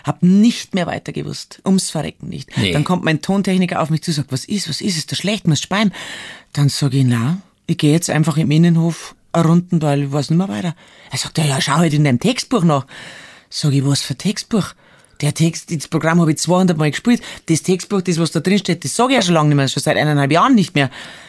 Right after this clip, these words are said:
Speaker 1: Er sagt, „Ja, und jetzt?“ Sag ich, „Ja, jetzt dreimal Runden im Freien und dann wird's mir schon wieder einfallen.“ Der Tontechniker, der Harry war fertig. Und dann ist mir aber tatsächlich wieder eingefallen, wie es weitergeht. Und dann bin ich auf die Bühne und hab halt so die Zuschauer gesagt,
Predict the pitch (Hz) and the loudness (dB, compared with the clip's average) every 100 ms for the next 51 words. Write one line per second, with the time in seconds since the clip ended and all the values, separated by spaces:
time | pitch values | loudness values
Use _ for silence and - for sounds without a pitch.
0 | - - - 277 240 208 247 339 - 220 | -6 -4 -4 0 4 4 4 2 0 2
1 | 190 156 180 196 - - - - - - | 2 2 2 -2 -6 -18 -20 -20 -20 -20
2 | - - 147 151 247 262 214 226 262 233 | -14 -2 2 4 4 4 4 4 4 4
3 | 196 170 143 117 220 262 247 233 233 247 | 2 2 0 2 2 4 2 2 2 2
4 | 240 247 240 240 226 180 175 - - - | 4 2 2 2 2 2 0 -8 -14 -8
5 | - 165 180 180 165 170 147 196 180 - | -4 0 0 0 0 -2 0 2 2 0
6 | 180 - 247 - - - - - 180 175 | -2 0 -2 -4 -16 -16 -20 -4 -2 2
7 | 170 175 175 151 143 135 170 208 190 160 | 2 2 0 0 0 0 0 2 2 2
8 | 120 185 185 170 175 139 120 - 175 175 | 2 2 2 2 2 2 0 0 0 0
9 | 156 147 143 160 - 123 139 185 180 156 | 2 0 2 0 0 -2 2 2 2 0
10 | 156 143 156 143 135 123 _ - 170 165 | -2 -4 -2 0 -2 -4 _ -4 -2 -2
11 | 151 156 | -2 -4